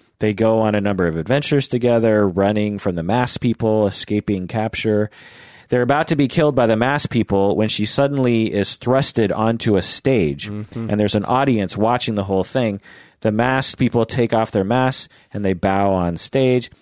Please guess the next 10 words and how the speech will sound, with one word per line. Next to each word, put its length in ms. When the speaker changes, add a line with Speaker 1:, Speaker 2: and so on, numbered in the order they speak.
Speaker 1:
A 80
man 520
straps 440
her 160
into 260
a 60
chair 340
and 100
tells 280
her 280